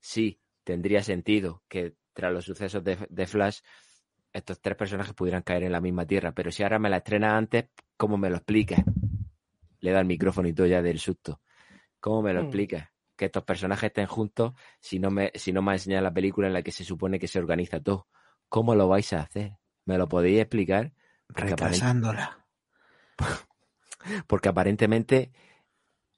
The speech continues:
Speaker 1: llamadme loco, pero creo que, que Bárbara Gordon es hija del comisario Gordon. O sea, que Batgirl es hija del comisario Gordon.
Speaker 2: No, no lo grites muy fuerte, que todavía te lo cambio.
Speaker 1: Pa-,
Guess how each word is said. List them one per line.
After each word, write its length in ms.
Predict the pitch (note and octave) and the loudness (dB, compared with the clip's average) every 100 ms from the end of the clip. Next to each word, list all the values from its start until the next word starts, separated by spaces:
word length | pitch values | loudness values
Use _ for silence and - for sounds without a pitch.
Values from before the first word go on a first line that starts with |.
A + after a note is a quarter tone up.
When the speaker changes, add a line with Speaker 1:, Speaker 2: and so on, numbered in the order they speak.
| _ _ | _ _
Speaker 1:
llamadme 380 | F2+ F2+ G2 G2+ | 0 2 4 6
loco, 280 | G2 G#2+ F#2 | 6 4 2
pero 220 | F2+ F2 | 2 2
creo 200 | F2+ F#2+ | 2 4
que, 260 | G#2 F#2+ - | 2 0 -2
que 160 | F2+ | -2
Bárbara 440 | E2 F#2 G2 G2+ G2 | 2 2 2 2 2
Gordon 420 | G2+ G#2 A2 F#2+ | 2 2 2 2
es 100 | F2+ | 0
hija 260 | G2 G2 | -2 -4
del 140 | E2+ E2+ | -6 -4
comisario 480 | E2+ E2+ F#2+ F2 E2+ | -6 -6 -6 -4 -2
Gordon. 360 | F#2+ F2 D2+ - - | -4 -6 -10 -14 -20
O 40 | |
sea, 160 | - E2+ | -14 -8
que 120 | F2 | -6
Batgirl 500 | E2+ E2 G2 G#2+ D3+ | -6 -4 0 0 -2
es 120 | G2 F#2+ | -4 -2
hija 220 | F#2+ G2 | 0 0
del 120 | F2+ | -2
comisario 500 | - F2 D2 G#2+ G2 | -4 -6 -4 -2 2
Gordon. 340 | G2+ G2 F2 G2+ - | 2 0 -6 -14 -10
Speaker 2:
No, 180 | D#3+ F3+ - | -6 -6 -6
no 180 | E3+ D#3+ | -4 0
lo 140 | E3 | 0
grites 300 | E3+ E3+ E3 | 0 -2 -2
muy 160 | D3+ B2 | -2 -2
fuerte, 380 | D#3 E3+ D#3+ | -2 0 -2
que 80 | C#3+ | -4
todavía 260 | C#3 C#3+ D3+ | -2 -2 -2
te 80 | D#3 | -2
lo 100 | C#3 | 0
cambio. 380 | D3+ D#3+ C3+ C3 - - - A3 - | 0 -2 -6 -12 -20 -20 -20 -20 -2
Speaker 1:
Pa-, 160 | F#2+ | 2